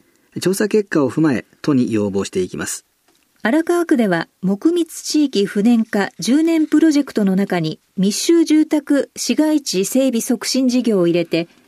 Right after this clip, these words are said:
Speaker 2: 道路拡幅や広場整備を行っています。品川区はなぜ行わないのですか？
Speaker 1: ほとんどの不燃化特区地区では、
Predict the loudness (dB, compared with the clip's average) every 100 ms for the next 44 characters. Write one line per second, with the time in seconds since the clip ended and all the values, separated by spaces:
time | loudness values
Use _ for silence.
0 | _ -4 2 2 2 0 0 -2 -2 0
1 | 2 0 -4 -4 2 2 2 2 2 4
2 | 0 0 -2 -2 -2 -4 -4 -8 -12 _
3 | _ _ _ -10 -2 0 2 0 0 0
4 | 2 2 2 2 0 2 0 2 2 0
5 | -2 -6 -6 -8 -8 _ _ _ _ _
6 | -4 -2 2 2 4 2 0 -2 -2 0
7 | 0 0 -2 0 -4 -2 -4 -2 -2 -2
8 | -4 -10